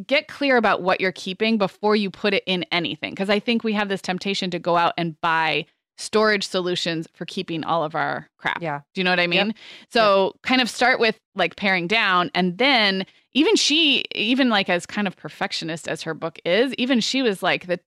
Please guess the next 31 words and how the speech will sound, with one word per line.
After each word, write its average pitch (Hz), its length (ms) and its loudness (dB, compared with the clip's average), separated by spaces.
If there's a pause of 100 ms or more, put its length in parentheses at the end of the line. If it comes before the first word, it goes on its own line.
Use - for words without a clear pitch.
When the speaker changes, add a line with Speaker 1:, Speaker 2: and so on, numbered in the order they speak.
(140)
Speaker 1:
a 175 80 0
shoebox 254 600 0
lid 160 280 -4
can 170 160 -4
act 170 240 -4
as 170 140 -6
a - 60 -6
drawer 175 260 0
separator." - 480 -6
Like, 160 160 -6
don't 220 100 6 (140)
Speaker 2:
Yeah. - 40 0
Speaker 1:
worry 220 380 2
about 170 560 0 (480)
the, 175 580 2 (180)
the 190 120 -2
container 208 540 0
itself. 180 640 0 (360)
Get 233 140 0
happy 226 380 -2
with 190 200 0
how 214 200 -2
much 220 140 0
stuff 202 200 -2
you 196 120 -2
have 180 180 -2
and 170 120 -2
where 170 100 -2
you 165 120 -6
put 185 240 -2
it, 107 160 0